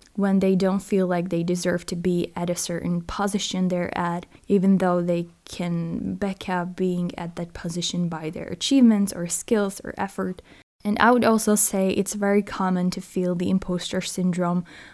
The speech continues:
when you're going through some change, for example, switching careers, getting promoted, or getting a new job in a new company or something like that. And to me, it always felt like you cannot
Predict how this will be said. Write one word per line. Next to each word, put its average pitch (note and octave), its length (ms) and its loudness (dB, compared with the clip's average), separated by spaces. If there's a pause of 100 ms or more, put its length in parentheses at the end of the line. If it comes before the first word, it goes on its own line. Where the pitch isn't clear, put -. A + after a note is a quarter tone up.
(120)
when G3+ 180 4
you're G#3 220 8
going F#3+ 380 4
through F3 640 0
some E3+ 400 -2
change, E3+ 540 -4
for F#3+ 160 -4
example, E3+ 640 -2 (260)
switching A3+ 500 6
careers, F#3+ 720 2 (140)
getting A3+ 260 8
promoted, F#3+ 800 2
or F#3 240 2
getting A3 420 4
a G#3 80 0
new G#3 200 6
job F#3 340 -2
in F#3 120 2
a F#3 60 2
new F#3 140 0
company F3 800 -2
or F3 160 -4
something F3 480 -4
like F3 260 -8
that. - 300 -8 (420)
And B3 140 8
to D4 80 6
me, B3+ 200 10
it A#3+ 200 0
always A3 560 4
felt G3 480 0
like G3 400 0
you G3+ 120 0
cannot G3 580 0